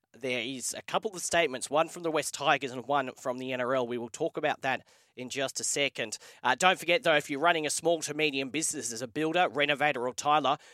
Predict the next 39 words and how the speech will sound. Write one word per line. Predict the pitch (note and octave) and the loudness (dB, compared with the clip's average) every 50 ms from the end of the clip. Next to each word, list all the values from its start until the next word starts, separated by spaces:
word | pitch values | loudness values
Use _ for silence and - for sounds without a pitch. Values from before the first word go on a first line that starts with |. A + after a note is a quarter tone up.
| _ _ - | _ _ 2
Beaumont | D3 D3+ D3+ D3+ D#3 - - | 2 4 4 2 0 -2 0
Tiles | - D#3 D3+ D3 D3 - | 2 2 4 4 2 0
wants | C#3 D3 D3 - - | -2 -2 -2 -2 -4
to | D3 | -4
help | C#3+ D#3+ C#3+ - - | -2 -2 -2 -2 0
you. | D#3 G3 F3+ C3+ G#2+ - - - _ _ - | 0 2 2 2 -2 -8 -18 -20 _ _ -10
Australia's | C#3 - G#3+ A#3+ A#3 F#3+ | 0 2 2 4 4 2
biggest | - - F3 E3+ A3 - - | 0 -2 0 0 0 2 4
Beaumont | D#3+ D#3+ F3+ F#3+ F3+ - | 4 4 4 4 0 -2
Tiles, | - - D3 C#3+ F3 G#3 - | 0 2 4 4 4 4 2
together | E3 B2+ F3 G#3 A#3 | 0 0 0 0 0
with | F#3+ D3 C#3+ | 0 2 4
us, | D3 F#3 - - - - | 4 4 2 0 -8 2
want | - F#3 A3 F#3 - _ | 4 4 4 4 2 _
to | - E3 | -8 -2
boost | D#3 F#3 F3+ - - | 0 0 0 0 -2
your | F3+ D3 | -2 -2
business. | F3 F#3 - - F3 - - - - - - _ _ | -2 -4 -2 -2 -4 -6 -6 -6 -8 -12 -20 _ _
Head | - F3 - - | -4 -2 0 0
to | F3+ - | -2 2
I | - E3 G3 G#3 | 6 6 6 6
can | - - G#3 F#3+ E3+ | 4 0 0 0 0
win | D#3+ F#3 F#3 E3 - - - | 0 0 0 0 -2 -2 0
dot | E3 D#3 - - | 0 0 0 0
com | - E3+ E3+ E3 D3+ A#2 - | 2 2 2 2 2 -2 0
dot | - F3 D#3 - - _ | 2 2 0 0 2 _
A | D3 D3 | 2 2
U | C#3+ C#3 D#3 D#3+ D3+ D3+ E3+ F#3 - - _ _ - | 2 0 -2 -2 -2 -2 -2 -4 -8 -18 _ _ -10
and | A#2 A#2+ | -6 -6
you | C#3 D3 | -6 -6
could | - D#3 B2 | -6 -8 -6
win | B2+ B2+ B2+ | -4 -4 -4
a | B2 | -4
twenty-five | - - D3+ C#3+ B2 - - C#3+ C3 B2+ - | -4 -6 -6 -8 -6 0 4 4 4 4 2
thousand | - D3+ C3+ B2+ A#2+ B2+ | 2 0 0 0 0 -2
dollar | B2 C3 B2 C3 - | -4 -2 0 0 -2
advertising | - C#3 B2 C3+ - - D3+ C3+ B2 - B2+ A#2+ - | -2 -4 -6 -8 -6 -2 0 0 0 -2 -8 -10 -6
package | - D3 D3 - - G3 E3+ - | 0 0 0 0 -2 -8 -10 -8
to | - - | -10 -6